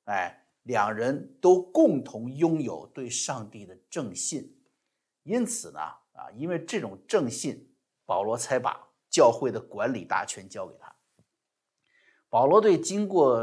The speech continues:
的这个教区啊，那些信众们说，他们说：“你们知道吗？提摩太啊，是有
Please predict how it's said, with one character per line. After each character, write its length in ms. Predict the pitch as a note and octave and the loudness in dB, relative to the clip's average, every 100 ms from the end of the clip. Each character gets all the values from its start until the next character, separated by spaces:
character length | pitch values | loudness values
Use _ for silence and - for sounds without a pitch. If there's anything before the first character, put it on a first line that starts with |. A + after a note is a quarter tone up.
| G#2+ | -4
的 80 | G#2 | -10
这 140 | A#2+ C3+ | -12 -10
个 120 | B2 | -8
教 280 | B2 B2+ A#2+ | 0 2 2
区 300 | - D#3+ D3+ | -2 2 2
啊， 200 | - - | 2 -4
那 80 | A#2 | -12
些 120 | B2 | -10
信 300 | B2 - C#3 | -8 -6 -6
众 120 | C#3 | -6
们 120 | A2+ | -8
说， 140 | G#2 B2+ | -8 -10
他 80 | D3 | -10
们 80 | |
说 100 | D3+ B2 - _ | -12 -16 -18 _
：“你 120 | C3 | -10
们 120 | D3+ | -8
知 140 | F3+ F#3 | -4 2
道 100 | E3 | 2
吗？ 180 | A#2 F#2 | 2 -6
提 280 | - - F3 | -10 -12 -8
摩 220 | F#3+ F#3+ | -2 -4
太 340 | G3 A#3+ G#3+ | 0 -4 -4
啊， 80 | - - _ _ _ | -10 -16 _ _ _
是 520 | _ - F3 A2 - _ _ _ _ _ | _ -2 0 0 -4 _ _ _ _ _
有 420 | A#2 A#2+ F#2+ - | -6 -4 -4 -8